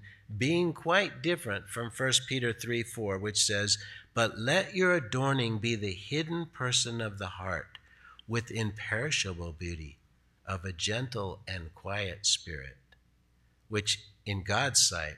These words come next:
is very precious." A contentious and demanding spirit not only drives the spouse away from you, but from Jesus as well.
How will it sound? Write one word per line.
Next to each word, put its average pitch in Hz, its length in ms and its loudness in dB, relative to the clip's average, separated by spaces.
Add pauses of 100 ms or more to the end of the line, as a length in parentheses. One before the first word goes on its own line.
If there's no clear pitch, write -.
(160)
is 82 300 -6
very 90 320 0
precious." - 760 -8 (1500)
A 98 80 0
contentious 113 760 4
and 110 180 0
demanding 123 520 6
spirit 127 360 4
not 131 160 8
only 143 220 6
drives 127 380 4
the 113 100 4
spouse 170 500 8
away 107 260 2
from 107 280 -2
you, 117 120 0
but 110 280 -4
from 110 220 -2
Jesus 107 680 0
as 92 320 -8
well. 98 320 -10